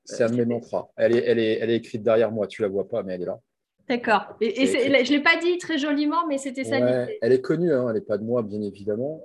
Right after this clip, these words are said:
Speaker 1: Euh,
Speaker 2: Non,
Speaker 1: et
Speaker 2: non,
Speaker 1: c'est
Speaker 2: mais
Speaker 1: une
Speaker 2: moi,
Speaker 1: phrase que mon propre mentor qui me, m'avait donnée en coaching à l'époque où j'étais son client, donc Cannes, en l'occurrence.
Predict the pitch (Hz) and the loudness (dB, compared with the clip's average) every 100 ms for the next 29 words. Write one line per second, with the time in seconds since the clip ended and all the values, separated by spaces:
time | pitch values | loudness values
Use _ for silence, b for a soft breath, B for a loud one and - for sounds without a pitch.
0 | - - 247 269 262 170 117 - 214 147 | -10 -6 -4 -2 0 0 0 -2 0 0
1 | - - 117 104 104 104 - 123 - 110 | 0 -2 -2 -2 -4 -8 -6 -6 -4 -6
2 | 101 - 139 135 _ 113 104 104 104 101 | -6 0 0 0 _ -8 -6 -4 -4 -2
3 | 110 107 117 131 127 117 120 - 143 98 | -4 0 0 2 0 -4 -8 -6 -4 -4
4 | 95 135 - 92 - - 104 - 131 123 | -4 -6 -8 -16 -16 -16 -16 -10 -10 -10
5 | 90 - 139 131 - 101 - - - - | -14 -6 -6 -6 -12 -18 -18 -20 -20 -20